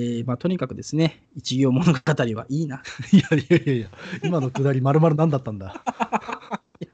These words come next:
Speaker 1: ちょっとね、あの、
Speaker 2: うん。
Speaker 1: あまりにもいいなでさ、あの、
Speaker 2: うん。
Speaker 1: 終わっちゃったからさ、ちょっと、
Speaker 2: 梅草？
Speaker 1: あさみ、あさみ光彦でも振りかけとこうかな、みたいな。
Speaker 2: <laughs> いやいやいやいや、いらないわ。
Speaker 1: あ、いらな-
Speaker 2: 全然いらない。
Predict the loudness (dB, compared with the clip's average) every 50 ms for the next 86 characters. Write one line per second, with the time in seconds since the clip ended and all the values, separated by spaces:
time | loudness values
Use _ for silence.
0 | -18 -18 -16 -16 -14 -14 -14 -16 -20 _ _ -16 -14 -14 -14 _ -6 -4 -4 -4
1 | -4 -6 -8 -10 -12 _ 0 2 4 4 6 6 6 6 6 6 4 2 0 2
2 | 2 2 2 2 -2 -4 -6 -8 -10 -12 -12 -12 _ _ _ -14 -12 -10 -8 -4
3 | -2 -2 -2 -2 -4 -10 -16 -16 -20 -18 -18 -20 -16 -16 -16 -16 _ _ _ -8
4 | -2 2 4 4 4 4 2 0 -2 -4 -4 -6 -8 -6 -6 -8 -12 _ _ _
5 | -14 -10 -8 -6 -4 -2 0 2 2 4 4 2 2 0 -2 -6 -2 0 0 2
6 | 2 0 -2 -4 -4 -2 -2 -2 -2 -2 -8 -8 -10 -10 -14 -14 -20 _ -20 -20
7 | -20 -20 _ -20 -16 -16 -12 -12 -12 -8 -8 -8 -8 -4 -4 -6 -6 -2 -4 -2
8 | -2 0 -2 -4 -6 -6 -10 -12 -12 -14 -10 -4 -2 2 4 4 6 6 6 4
9 | 4 2 -2 -8 -10 _ _ -20 -16 -6 -4 -4 -2 0 0 0 0 -2 -4 -4
10 | -4 -4 -2 -2 -4 -6 -8